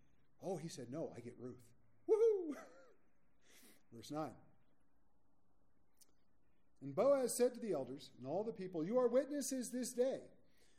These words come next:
that I have bought all that was Elimelech's, all that was Chilion's and Mahlon's from the hand of Naomi. Moreover, Ruth the Mo-, Ru-, Ruth, Ruth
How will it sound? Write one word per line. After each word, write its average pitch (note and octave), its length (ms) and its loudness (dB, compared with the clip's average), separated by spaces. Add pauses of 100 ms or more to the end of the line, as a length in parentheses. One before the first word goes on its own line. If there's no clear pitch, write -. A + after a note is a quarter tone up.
(160)
that D3 120 -2
I B3 160 4
have E3 180 0
bought A3+ 300 4
all A3+ 240 6
that A3+ 100 0
was A3+ 160 0
Elimelech's, D3 720 -6 (420)
all B3 360 6
that A3+ 140 2
was F#3+ 120 -4
Chilion's D#3+ 560 -4
and E3+ 120 -2
Mahlon's C#3+ 580 -6
from D#3 180 -6
the D3 80 -4
hand C#3+ 280 -8
of D#3+ 120 -6
Naomi. G#3 420 -2 (680)
Moreover, G3 440 4
Ruth F#3 300 0
the G#3 100 2
Mo-, G#3+ 360 0
Ru-, E3+ 340 -2
Ruth, D3+ 320 -4 (380)
Ruth G#3+ 500 2